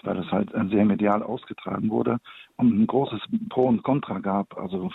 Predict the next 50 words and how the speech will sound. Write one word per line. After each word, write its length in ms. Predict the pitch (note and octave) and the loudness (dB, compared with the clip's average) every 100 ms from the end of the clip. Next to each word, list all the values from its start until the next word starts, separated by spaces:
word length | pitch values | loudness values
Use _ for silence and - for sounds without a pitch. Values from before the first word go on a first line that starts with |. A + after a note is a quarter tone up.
| - | 0
für 100 | A#2+ | 2
die 120 | A2+ | 2
Trauung 340 | - A2+ A2+ | 2 0 0
oder 160 | G#2 F#2+ | -2 -4
gegen 220 | G#2 A2+ | -2 0
die 80 | A2+ | 0
Trauung, 400 | - G2+ G#2+ F#2+ - - - - | 2 0 0 -2 -12 -20 -16 -6
weil 120 | G2+ | -2
viele 180 | B2 A2 | 2 2
auch 80 | |
sagten, 300 | G2+ G#2 - | 2 0 0
das 160 | G2 G2+ | -2 -4
ist 120 | F#2 | -8
eine 140 | F#2+ F2+ | -4 2
reine 220 | G#2+ G#2+ | 4 4
Inszenierung 720 | A2 - G#2+ A2+ B2 A2+ A2 | 0 -4 0 4 4 2 -2
und 100 | G2 | -6
die 20 | G2 | -6
Kirche 320 | - G2+ G2 | -4 -4 -2
lässt 160 | G#2 | -2
sich 160 | - G2+ | -2 -4
da 160 | G#2+ F2+ | -2 -2
vor 240 | G2+ F#2 - - - | -2 -4 -6 -18 -6
den 140 | - G2+ | 0 2
Karren 380 | - G#2+ A2+ G#2 | 2 2 0 0
von 120 | G2 | -2
den 140 | F#2 | 0
Medien 320 | G2+ A#2+ A#2 | 2 2 2
spannen 400 | - - G#2 G#2 | 0 -2 0 2
und 120 | G2 F#2 | 0 -4
das 120 | - | -6
ist 180 | G2+ - | -8 -2
den 200 | G2+ G2 | 0 4
beiden 260 | G2+ G#2 | 4 4
ja 80 | G2+ | 2
gar 120 | F#2+ | 0
nicht 200 | G2 - | -4 -4
ernst, 320 | A2 A2 A2+ _ - - _ | 0 2 2 _ -20 -20 _
das 80 | A2 | -8
ist 100 | F#2+ | -2
nur 140 | G#2 | 0
Show. 340 | - A2+ A#2+ A#2 - - - - - | 2 2 2 -2 -10 -20 -18 -20 -8
Ähm, 240 | A2 G2+ G#2 | 0 2 2
also 360 | G2 G2+ G2+ G2+ - - _ _ - | 0 2 2 2 0 -8 _ _ -12
ich 240 | - - | -8 0
musste 300 | G#2+ A2+ - | 2 4 4
mich 120 | F#2+ | 2
selbst 240 | A#2 A#2 - | 2 0 0
überzeugen, 540 | A2 - A2 A2 G2+ | -4 0 2 2 0
dass 100 | F#2+ | -2